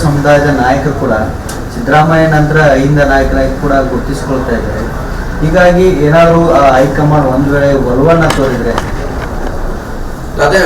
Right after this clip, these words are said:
Speaker 2: ನಾನು ಚರ್ಚೆ ಮಾಡ್ಬೇಕಾಗುತ್ತೆ. ಅದು ಇನ್ನೂ ನಮಗೆ ಸೂಚನೆ ಏನು ಬಂದಿಲ್ಲ. ಅಲ್ಲ, ಸೂಚನೆ ಬಂದಾಗ ಅಥವಾ ಯಾರು ಕೇಳಿದಾಗ ಚರ್ಚೆ ಮಾಡ್ಬೇಕಾಗತ್ತೆ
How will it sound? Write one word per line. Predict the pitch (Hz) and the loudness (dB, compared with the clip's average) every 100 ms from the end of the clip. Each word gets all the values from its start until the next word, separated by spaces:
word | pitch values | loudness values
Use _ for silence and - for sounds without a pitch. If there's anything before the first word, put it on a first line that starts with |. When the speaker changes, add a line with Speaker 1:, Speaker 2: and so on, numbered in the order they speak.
| - | 2
Speaker 2:
ನಾನು | - 110 107 - | 0 0 -2 -2
ಚರ್ಚೆ | - 135 120 | -2 -2 0
ಮಾಡ್ಬೇಕಾಗುತ್ತೆ. | 110 104 98 90 - - 90 - | 0 0 -2 -4 -6 -8 -10 -8
ಅದು | 107 104 | -6 -6
ಇನ್ನೂ | 110 113 | -4 -4
ನಮಗೆ | 110 110 - | -4 -6 -6
ಸೂಚನೆ | - - - | -6 -4 -4
ಏನು | 117 196 | -2 -2
ಬಂದಿಲ್ಲ. | - - - | 0 0 0
ಅಲ್ಲ, | - - - - - - | -2 -6 -8 -10 -10 -10
ಸೂಚನೆ | - - 143 139 | -10 -10 -6 -4
ಬಂದಾಗ | 143 151 156 160 151 | -2 0 0 2 2
ಅಥವಾ | 147 147 | 2 2
ಯಾರು | 143 139 - | 4 2 2
ಕೇಳಿದಾಗ | 143 139 330 - - - - - - - - - - - - - | 4 4 4 2 0 -2 -6 -8 -8 -8 -8 -8 -10 -12 -10 -6
ಚರ್ಚೆ | - - 143 | -4 -2 0
ಮಾಡ್ಬೇಕಾಗತ್ತೆ | 120 - - 101 98 95 | 0 0 0 0 0 -2